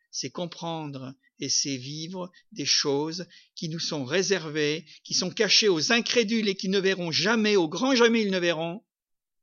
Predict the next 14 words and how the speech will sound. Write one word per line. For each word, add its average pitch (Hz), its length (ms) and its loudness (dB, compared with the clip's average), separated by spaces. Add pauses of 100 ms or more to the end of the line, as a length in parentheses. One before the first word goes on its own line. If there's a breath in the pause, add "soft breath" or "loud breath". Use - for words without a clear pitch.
(220)
mais 156 140 -2
qui - 120 -6
sont 165 160 -2
révélées 165 380 -2
pour - 160 -10
chacun 165 300 -2
d'entre 156 280 -4
nous 147 240 -4 (380 soft breath)
et 151 80 -10
qui - 120 -10
fera - 180 -4
bien 151 160 -4
la 147 100 -2
différence 135 640 -8